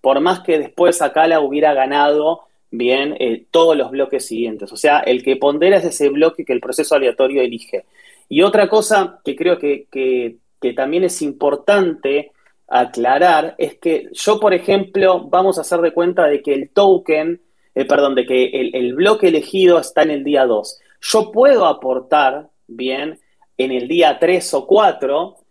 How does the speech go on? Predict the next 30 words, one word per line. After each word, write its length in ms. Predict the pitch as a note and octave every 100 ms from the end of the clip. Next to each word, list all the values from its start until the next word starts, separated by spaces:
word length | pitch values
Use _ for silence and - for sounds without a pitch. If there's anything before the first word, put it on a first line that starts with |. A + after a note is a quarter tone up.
| _ _ _
eh, 440 | - C3 B2 - -
perdón, 260 | D3+ D3
vamos 220 | D#3+ E3+
a, 80 | D3
a 160 | C#3+ C#3
usar 220 | B2 D3
otro 180 | C3+ C3+
día 140 | B2
mejor. 380 | A#2 B2 A2 - - -
Po-, 180 | E3+ E3
eh, 160 | D#3+
eh, 240 | - - D#3
el, 140 | D3+
el 260 | - D3 C3
que, 260 | D#3 D3 E3
el 260 | C#3+ C#3 C3
que 680 | D3 C#3 C3+ C3+ C3+ C3+ C3
gana 360 | F#3 G#3 G3+
el, 120 | F#3 -
el, 320 | D3 C#3+ C3+
el 140 | C3 C3+
bloque 320 | F#3 G#3+ G3
elegido 480 | E3 - G3+ G3 E3+
dentro 260 | E3 E3+
del 80 | D#3
proceso 560 | D3 D3 G3 F#3+ G#3+ G3+
es 180 | C#3+ D#3+
el 120 | C#3+
día 220 | D#3+ D3
cuatro, 460 | D3 D3 A#2+ A2+